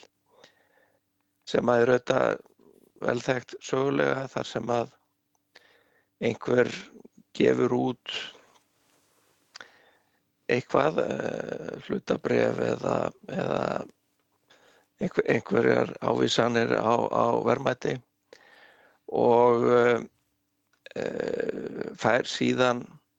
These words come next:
sífellt nýtt fólk til þess að kaupa þessar ávísanir á hærra verði og, eh, það býr til hagnað hjá þeim sem að,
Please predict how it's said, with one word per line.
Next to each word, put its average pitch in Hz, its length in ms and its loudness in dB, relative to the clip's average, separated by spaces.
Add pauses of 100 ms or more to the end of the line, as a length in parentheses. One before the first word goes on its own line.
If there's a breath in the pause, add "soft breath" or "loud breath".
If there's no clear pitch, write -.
(560 soft breath)
sífellt - 680 -2
nýtt - 400 -8
fólk - 340 -2
til 190 160 -6
þess 131 300 -4
að 123 300 -2 (960 soft breath)
kaupa 123 380 0
þessar 127 480 -2
ávísanir 131 800 -4
á 127 160 -2 (100)
hærra 127 360 0
verði 139 320 -2 (1300 soft breath)
og, 113 420 2
eh, 117 240 4 (720)
það 117 400 0
býr 123 280 0
til - 420 0 (420)
hagnað - 640 -2 (1200)
hjá 123 180 2
þeim 123 240 2
sem 120 240 0
að, 120 200 4